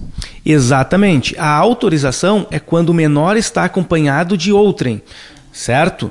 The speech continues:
Aí precisa da autorização, que inclusive o modelo está disponível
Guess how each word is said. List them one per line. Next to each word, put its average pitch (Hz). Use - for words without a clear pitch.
Aí 131
precisa 180
da 175
autorização, 160
que -
inclusive 156
o 196
modelo 165
está 165
disponível 165